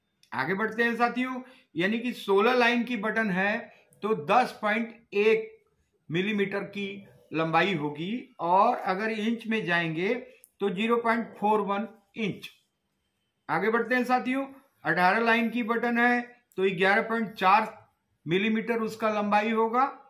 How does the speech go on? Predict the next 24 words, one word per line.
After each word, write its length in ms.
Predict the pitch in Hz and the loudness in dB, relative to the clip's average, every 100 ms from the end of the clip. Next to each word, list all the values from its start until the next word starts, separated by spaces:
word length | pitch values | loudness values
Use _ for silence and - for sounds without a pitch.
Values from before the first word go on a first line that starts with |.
| _ _ _ 180 | _ _ _ 0
और 380 | 196 233 262 - | 2 2 0 -2
अगर 260 | 190 202 214 | -2 0 0
इंच 240 | 214 214 | -2 -2
में 480 | 214 247 285 - 151 | -2 -2 -4 -8 -4
देखा 260 | 185 190 220 | 0 0 2
जाए 280 | 233 285 285 - | 0 0 -4 -4
तो 100 | 240 | -4
ज़ीरो 240 | 170 196 208 | -2 -2 -2
पॉइंट 340 | 208 202 226 | 0 -2 -2
अड़तीस। 480 | 208 160 - 135 - - _ _ _ _ _ - | -4 -4 -6 -8 -8 -20 _ _ _ _ _ -8
उसी 220 | 170 220 | -4 -4
प्रकार 440 | 240 247 247 254 - - _ _ _ | -2 0 2 2 -2 -16 _ _ _
बीस 320 | 131 208 226 | -2 -2 0
लाइन 220 | 240 233 233 | 2 2 0
की 120 | 240 | -2
बटन 340 | 220 233 240 | -2 0 2
है 160 | 226 247 247 - _ _ - | 2 2 -2 -14 _ _ -6
तो 80 | |
बारह 320 | 180 170 196 220 | 0 4 6 4
पॉइंट 300 | 226 226 - | 2 -2 -2
सात 400 | - 190 208 226 | 2 2 2 0
एमएम 400 | 220 220 240 220 | 0 0 0 -2
की 140 | 254 | 0
होगी 420 | 226 240 233 277 | 0 0 -2 -4